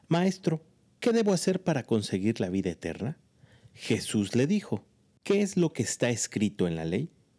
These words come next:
¿Qué lees en ella?". El doctor de la ley contestó: "Amarás al Señor tu Dios con todo tu corazón, con toda tu alma, con todas tus fuerzas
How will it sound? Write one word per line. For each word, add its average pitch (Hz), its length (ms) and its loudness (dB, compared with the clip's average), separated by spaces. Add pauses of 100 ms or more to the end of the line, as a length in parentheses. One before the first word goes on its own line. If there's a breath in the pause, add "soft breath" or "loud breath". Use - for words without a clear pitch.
(580)
¿Qué 214 140 2
lees 190 320 0
en 95 160 0
ella?". 80 240 -8 (880 soft breath)
El 180 140 2
doctor 202 280 0
de 226 100 4
la 165 120 4
ley 147 140 2
contestó: 117 680 -2 (220)
"Amarás 131 400 2
al 196 80 2
Señor 127 360 0
tu 113 160 0
Dios 131 280 0
con 107 180 0
todo 151 300 -2
tu - 100 -6
corazón, 151 640 -4 (320 loud breath)
con 143 180 0
toda 202 260 2
tu 123 200 4
alma, 123 400 0 (140)
con 117 200 2
todas 156 300 -2
tus - 160 -2
fuerzas - 500 -4